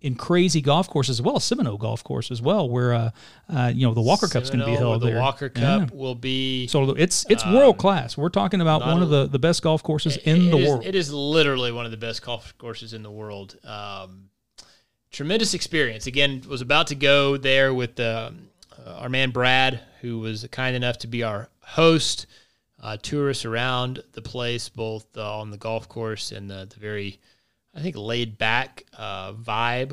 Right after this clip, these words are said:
Speaker 2: of their, their clubhouse and, the, and their membership. Um, I had high expectations going in because whether it be, uh, Ryan Hibble,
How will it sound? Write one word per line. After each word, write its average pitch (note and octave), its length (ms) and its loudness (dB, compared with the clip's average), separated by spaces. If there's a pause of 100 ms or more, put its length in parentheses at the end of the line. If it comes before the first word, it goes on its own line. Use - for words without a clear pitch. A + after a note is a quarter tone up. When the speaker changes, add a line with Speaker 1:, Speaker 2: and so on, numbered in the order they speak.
(100)
Speaker 2:
of A2 260 -14
their, G#2 280 -12
their G#2 120 -14
clubhouse A2+ 680 -10
and, G#2+ 120 -16
the, G#2+ 140 -14
and A2 120 -14
their G#2 100 -10
membership. A#2 680 -6 (340)
Um, A#2 520 -6 (1000)
I D3 160 2
had F3 140 4
high D3+ 200 4
expectations D3 880 -2 (460)
going C3 260 0
in C#3 300 -4
because A2+ 520 -6
whether A#2+ 280 -4
it A#2 160 -8
be, A2 500 -4 (560)
uh, G#2 220 -14
Ryan B2+ 340 0
Hibble, C#3 400 0